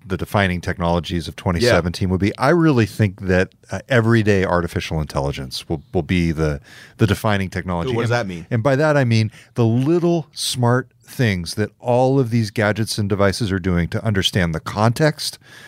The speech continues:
Speaker 1: of your current situation, uh, remember things for you automatically, and just act as an assistant in your life. I think that's gonna become more and more pervasive.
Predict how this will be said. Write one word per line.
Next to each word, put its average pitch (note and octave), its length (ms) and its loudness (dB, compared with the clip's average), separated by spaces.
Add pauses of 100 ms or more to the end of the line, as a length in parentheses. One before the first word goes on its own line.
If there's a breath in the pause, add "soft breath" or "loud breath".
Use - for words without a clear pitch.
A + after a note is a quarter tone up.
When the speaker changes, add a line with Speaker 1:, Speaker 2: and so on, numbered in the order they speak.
(140)
Speaker 1:
of G#2 140 0
your G2+ 120 2
current A#2+ 360 0
situation, F#2+ 760 0 (380 loud breath)
uh, - 80 -8
remember A#2 640 0
things C3 380 0
for B2 200 2
you B2 200 0
automatically, G#2+ 840 -2 (380 soft breath)
and G2+ 380 2
just - 280 -2 (240)
act B2 320 2
as G#2+ 180 0
an G#2+ 80 2
assistant G2 680 0
in G#2+ 160 0
your F#2+ 160 2
life. F2+ 340 2
I A2 80 -2
think B2+ 160 0
that's A#2+ 180 0
gonna G#2+ 140 -4
become F#2+ 300 -2
more G#2+ 280 2
and A2+ 140 0
more G#2+ 140 0
pervasive. F#2 460 -2